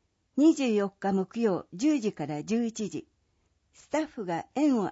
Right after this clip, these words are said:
案内します。園見学デー、中央、要予約。三十日水曜、十時から十一時。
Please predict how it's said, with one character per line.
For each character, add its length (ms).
案 180
内 180
し 160
ま 140
す。 140
園 240
見 220
学 300
デ 260
ー、 40
中 220
央、 340
要 260
予 140
約。 440
三 320
十 160
日 400
水 340
曜、 260
十 240
時 140
か 120
ら 260
十 200
一 240
時。 220